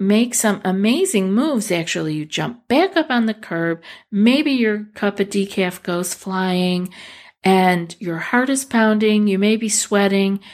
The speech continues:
you didn't even think about it. It all just happened. This is your stress response. This is your stress response keeping you alive. And this is very important.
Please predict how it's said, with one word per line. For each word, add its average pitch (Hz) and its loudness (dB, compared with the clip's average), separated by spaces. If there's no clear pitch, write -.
you 196 0
didn't 269 -4
even 233 2
think 370 -2
about 147 -4
it. 269 -10
It 190 -6
all 294 0
just 320 -2
happened. 226 -2
This 269 0
is 339 -2
your 320 0
stress 254 0
response. 202 -4
This 269 0
is 370 -2
your 220 2
stress 233 -4
response 208 -2
keeping 226 -4
you 190 -4
alive. 226 -8
And 226 4
this 247 -2
is 254 -8
very 320 -2
important. 277 -6